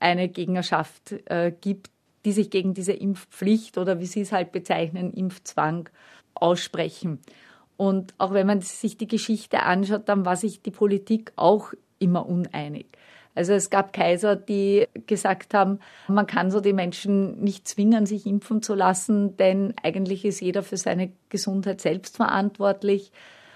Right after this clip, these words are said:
Auch Maria Theresia, die ja ganz bekannt ist, dass sie die Pocken als den Erzfeind des Hauses Habsburg bezeichnet hat,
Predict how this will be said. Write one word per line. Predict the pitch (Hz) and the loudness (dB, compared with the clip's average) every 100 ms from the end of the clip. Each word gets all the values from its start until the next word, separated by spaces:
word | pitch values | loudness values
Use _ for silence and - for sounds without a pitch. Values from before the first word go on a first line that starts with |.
| - | -6
Auch | - 190 | 0 4
Maria | 202 196 202 | 4 4 4
Theresia, | 202 185 170 190 196 | 4 2 4 4 2
die | 185 196 | 0 0
ja | 185 | 2
ganz | 180 180 - | 4 2 -2
bekannt | 196 175 175 180 | -8 -2 -2 -2
ist, | 190 175 - | -4 -4 -4
dass | 180 175 | -4 -4
sie | 202 | -6
die | 196 | -6
Pocken | 190 170 165 180 | -4 -6 -4 -4
als | 180 170 | -4 -2
den | 190 | -4
Erzfeind | 185 165 - - 175 170 | -4 -6 -6 -6 -6 -4
des | 190 | -6
Hauses | 175 170 175 165 | -4 -6 -6 -4
Habsburg | 170 - - 170 | -4 -4 -8 -10
bezeichnet | - 151 175 170 147 180 - | -8 -8 -4 -4 -4 -8 -4
hat, | 180 | -6